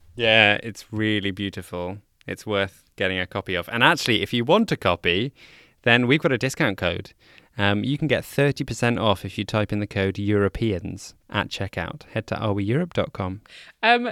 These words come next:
Speaker 2: the third and final solidarity-themed thing that we want to talk about this week was the fact that we're part of this kind of groovy new alliance called the Summer of Solidarity,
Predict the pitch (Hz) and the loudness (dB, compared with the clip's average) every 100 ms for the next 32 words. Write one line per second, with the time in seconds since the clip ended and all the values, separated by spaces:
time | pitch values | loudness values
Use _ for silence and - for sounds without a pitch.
0 | - 220 262 254 - - 311 392 349 302 | -4 0 2 0 -4 2 4 4 2 2
1 | 330 311 180 165 - 185 170 170 165 - | 2 2 2 -2 -2 -4 -2 -2 -4 -4
2 | 165 170 160 156 - 170 151 165 233 - | -6 -2 -2 -4 -4 -2 -2 -2 -6 -6
3 | 190 175 170 - 170 - 160 160 160 160 | -4 -2 -2 -4 -6 -4 -6 -6 -4 -4
4 | 196 - 202 208 202 220 226 226 226 220 | -4 -2 2 2 0 0 2 0 0 -2
5 | 240 269 240 208 208 202 - _ _ _ | 0 0 -2 -2 -2 -2 -8 _ _ _
6 | _ 226 262 214 151 190 247 262 208 214 | _ 0 0 -2 -2 2 4 4 4 2
7 | 202 185 _ - 233 214 202 233 196 160 | 2 -4 _ -2 2 2 4 2 2 -2
8 | - 180 190 - 214 220 202 175 226 196 | -6 -6 -4 0 2 2 0 -2 0 0
9 | 190 220 233 - 147 143 | 2 0 -2 -4 -6 -10